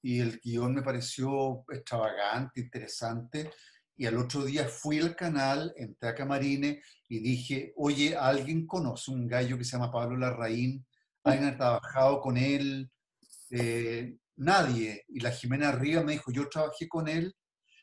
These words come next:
en una obra con Mateo Uribarren, y él hacía arte".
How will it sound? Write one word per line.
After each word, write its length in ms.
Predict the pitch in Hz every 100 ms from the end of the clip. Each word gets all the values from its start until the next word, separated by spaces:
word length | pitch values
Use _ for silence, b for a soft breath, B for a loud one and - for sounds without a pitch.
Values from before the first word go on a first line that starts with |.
| b b
en 80 | 120
una 200 | 131 127
obra 280 | 131 139 147
con 140 | 143
Mateo 260 | 131 123 139
Uribarren, 680 | 135 139 185 180 127 147 165 _ b -
y 120 | 127
él 80 | 147
hacía 580 | 139 - 151 156 165 - -
arte". 640 | 180 170 - _ - -